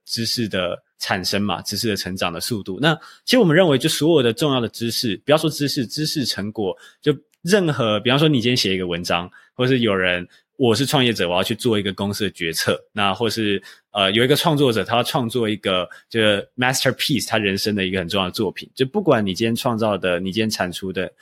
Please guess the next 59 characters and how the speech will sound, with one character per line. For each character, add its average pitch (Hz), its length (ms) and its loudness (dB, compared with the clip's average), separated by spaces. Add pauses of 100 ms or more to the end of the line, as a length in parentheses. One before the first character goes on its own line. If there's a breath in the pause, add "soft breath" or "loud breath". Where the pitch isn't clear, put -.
(140 soft breath)
你 117 100 -2
今 127 80 2
天 147 80 0
output 143 320 2
这 123 120 0
个 117 60 0
东 104 180 -2
西 104 120 -4
是 104 80 -2
什 90 200 -4
么， - 200 -20
我 117 140 -4
认 170 180 6
为 110 240 4 (280 loud breath)
所 - 220 4
有 190 120 8
最 165 240 4
重 147 260 0
要 127 200 2
的 95 280 -4 (280)
知 120 200 -2
识、 117 240 0
最 131 200 0
重 120 120 0
要 113 60 0
的 101 100 -2
概 104 220 0
念、 95 160 -4
最 107 140 -4
重 104 120 -2
要 95 60 -2
的 90 80 -8
作 110 220 0
品， 95 220 -6 (340 soft breath)
他 190 100 0
们 180 200 2
底 104 180 2
层 90 260 -4
都 123 180 0
是 131 160 0
会 123 160 2
先 120 220 0
源 95 220 -2
自 123 180 0
于 98 140 -2
你 92 100 -8
对 110 140 -2
某 92 180 -6
个 87 80 -8
东 92 180 -8
西 90 240 -8 (380 loud breath)
有 107 180 0
一 110 40 -2
个 117 100 0
深 120 200 0
度 120 120 2
的 98 60 0
理 82 160 -12
解。 - 220 -12